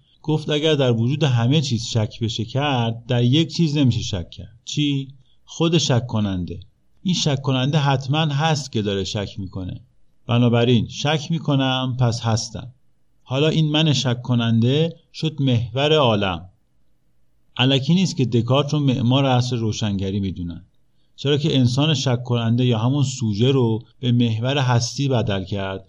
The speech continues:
و از اثبات وجود اون به اثبات خدا رسید. دکارت جهان رو به صورت یک دستگاه مکانیکی عظیمی می‌دونست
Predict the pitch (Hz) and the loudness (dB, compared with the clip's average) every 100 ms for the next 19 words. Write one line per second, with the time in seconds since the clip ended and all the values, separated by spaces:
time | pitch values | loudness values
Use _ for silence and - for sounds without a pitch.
0 | _ 107 117 117 127 123 - 135 156 151 | _ -4 -2 -2 -4 -4 -2 2 2 0
1 | 123 117 113 120 139 143 127 117 120 120 | 0 0 0 0 0 2 0 0 -2 -2
2 | 123 107 98 95 90 - - - _ _ | -2 -4 -4 -4 -6 -8 -14 -16 _ _
3 | _ _ _ - 147 147 185 - 160 135 | _ _ _ -4 -2 0 0 0 0 2
4 | 165 160 135 127 123 131 151 147 147 156 | 2 4 4 2 0 -2 0 0 -2 -2
5 | - 127 123 139 156 139 123 117 110 - | -2 -2 -2 -2 0 0 0 0 -2 -2
6 | 165 120 113 120 143 117 101 95 95 95 | -4 -2 0 2 4 4 2 -2 -4 -4
7 | 92 | -8